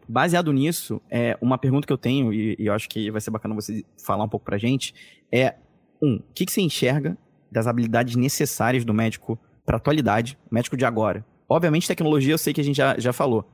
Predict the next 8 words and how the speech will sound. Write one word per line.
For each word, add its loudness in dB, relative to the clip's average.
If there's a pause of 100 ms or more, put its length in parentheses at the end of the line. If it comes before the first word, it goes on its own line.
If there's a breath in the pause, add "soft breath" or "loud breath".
isso -4
é 0
importante, -4 (220 soft breath)
mas 0
outras 0
habilidades 0
também. -2 (400)
E, 2